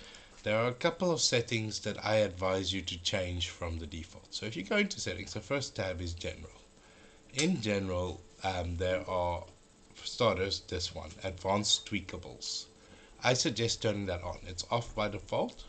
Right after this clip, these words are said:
It is a really good idea to turn it on because it gives you access to some really cool features like the auto strats. Um, then I would also turn on show extended burn indicator,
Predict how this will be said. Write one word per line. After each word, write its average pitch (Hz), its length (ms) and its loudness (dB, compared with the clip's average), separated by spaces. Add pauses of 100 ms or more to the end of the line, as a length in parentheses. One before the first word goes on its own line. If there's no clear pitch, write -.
(680)
It 101 100 0
is 104 160 2
a 104 80 -2
really 92 280 -2
good 90 180 -2
idea 85 240 0
to 85 160 -6
turn 90 160 -2
it 90 80 -2
on 101 220 0
because 92 400 -4
it - 120 -8
gives 98 200 0
you 113 80 2
access 98 400 -2
to - 120 -8
some 90 220 -4 (240)
really 92 380 -2
cool 92 140 -6
features 87 520 -4
like 78 160 -6
the 71 120 -10
auto 85 180 -8
strats. - 560 2 (720)
Um, 98 280 2 (1800)
then 101 400 2
I 101 140 2
would 95 180 -4
also 107 320 2
turn 95 260 -2
on 92 160 0
show 92 280 2
extended 82 580 -4
burn 117 260 6
indicator, 131 680 2